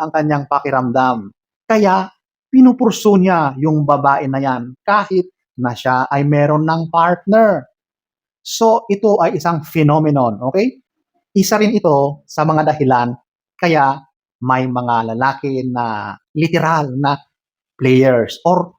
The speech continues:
mga babaero dahil sa ganitong effect. So, ayan, alam nyo na kung ang partner nyo ay babaero.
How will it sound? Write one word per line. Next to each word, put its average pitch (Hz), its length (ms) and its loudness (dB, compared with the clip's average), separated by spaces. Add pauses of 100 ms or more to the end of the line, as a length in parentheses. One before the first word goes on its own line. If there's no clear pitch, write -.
mga 131 480 -4
babaero 117 720 0
dahil 147 480 0
sa 131 320 -8
ganitong 131 800 0
effect. 156 560 -2 (560)
So, - 220 -6
ayan, 233 340 0
alam 175 240 2
nyo 170 80 2
na 165 240 0
kung 147 240 0 (240)
ang 151 240 2
partner 180 480 2
nyo 214 320 2 (480)
ay 151 320 2
babaero. 131 1120 -2